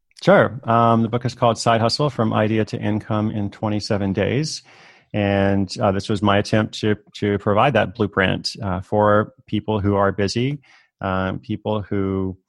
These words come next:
love this idea or love this concept, but don't necessarily know what to do. And so I was trying to put forward this step-by-step plan.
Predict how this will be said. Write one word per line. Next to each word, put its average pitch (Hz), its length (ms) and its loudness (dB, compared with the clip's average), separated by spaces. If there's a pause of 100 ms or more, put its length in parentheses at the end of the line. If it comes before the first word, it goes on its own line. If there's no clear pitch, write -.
(220)
love 101 200 2
this 104 180 0
idea 101 340 4
or 113 60 4
love 101 160 2
this 98 140 -2
concept, 104 680 0
but 95 80 0
don't 98 140 0
necessarily 98 440 0
know 95 160 2
what 92 180 -2
to 98 100 -4
do. 87 360 -4 (180)
And 87 140 -10
so 95 140 0
I - 20 4
was 90 80 0
trying 98 200 -2
to 92 40 -4
put - 180 -10
forward 95 280 0
this 92 120 -8
step-by-step 95 600 -4
plan. 110 420 0